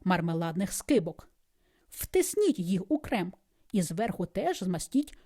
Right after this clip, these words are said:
тонким шаром крему. Якщо ви побачите, що мармеладні скибки занадто товсті і крему не вистачає, щоб вони повністю занурилися у крем,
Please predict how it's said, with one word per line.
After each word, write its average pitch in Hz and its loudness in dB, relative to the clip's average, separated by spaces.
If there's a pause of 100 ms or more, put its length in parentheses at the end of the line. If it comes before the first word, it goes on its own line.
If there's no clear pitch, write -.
(160)
тонким 285 4
шаром 165 -2
крему. 170 -4 (1120)
Якщо 240 -2
ви 262 2
побачите, 202 -4 (180)
що - -6
мармеладні 220 -2
скибки 294 0
занадто 196 -2
товсті 269 -4 (240)
і 208 -2
крему 240 0
не 196 0
вистачає, 190 -6 (200)
щоб 190 -2
вони 277 6
повністю 214 2
занурилися 202 4
у 311 0
крем, 196 -4